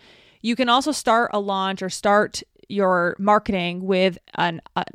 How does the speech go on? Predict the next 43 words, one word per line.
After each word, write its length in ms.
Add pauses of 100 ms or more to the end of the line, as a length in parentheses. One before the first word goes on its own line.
opt-in, 360
like 140
a 60
free 280
opt-in 500
or 280
a 120
webinar 680
or 200
a 260
low-ticket 540
masterclass 800
or 100
whatever 240
it 40
may 140
be. 340 (520)
You 160
also 260
need 140
to 80
have 180
all 180
the 120
details 460
for 140
that. 360
So 120
when 340
you 160
choose 340
to 120 (100)
add 300
something 380
that 160
comes 260
before 440
the 120
actual 380
launch, 500
like 200
a 100
freebie 600